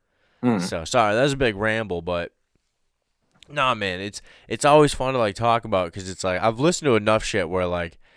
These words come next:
Speaker 2: y-, there's always, like, ancient aliens type conspiracy guys, which is like, all right, like, that's a fun, like, at night wanna listen to some Hitler bullshit about, you know, Hitler trying to harness Egyptian power and all this. It's like, all right, like, that's kind of a fun one.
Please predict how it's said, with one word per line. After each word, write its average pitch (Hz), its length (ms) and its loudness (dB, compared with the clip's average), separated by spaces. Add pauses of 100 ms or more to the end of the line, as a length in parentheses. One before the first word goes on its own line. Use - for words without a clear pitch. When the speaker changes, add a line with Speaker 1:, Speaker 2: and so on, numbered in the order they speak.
(260)
Speaker 2:
y-, 92 80 -20 (400)
there's 123 300 -2
always, 160 380 6
like, 131 300 0 (600)
ancient 170 380 -4
aliens 131 600 -4
type 101 260 -2
conspiracy 95 680 -4
guys, 90 560 -2 (460)
which 110 200 -2
is 104 140 -2
like, 98 240 4
all 101 200 2
right, 95 320 0
like, 95 220 -4
that's 120 200 0
a 127 60 -2
fun, 120 360 0
like, 98 280 0
at 104 220 0
night 98 340 -2
wanna 98 280 -4
listen 98 300 -6
to 92 60 -8
some 92 220 -10
Hitler 95 340 -4
bullshit 92 540 -4
about, 90 400 -2
you 95 100 -8
know, 87 200 -4
Hitler 95 380 -6
trying 92 380 -6
to 87 240 -4 (340)
harness 107 520 2
Egyptian 98 600 -4
power 98 580 2
and 98 80 -2
all 107 200 4
this. 110 320 0
It's - 180 -14
like, 104 160 0
all 123 260 6
right, 104 280 6
like, 107 160 -4
that's 147 240 4
kind 120 220 0
of 95 80 -4
a 92 100 -4
fun 101 340 -10
one. 82 260 -12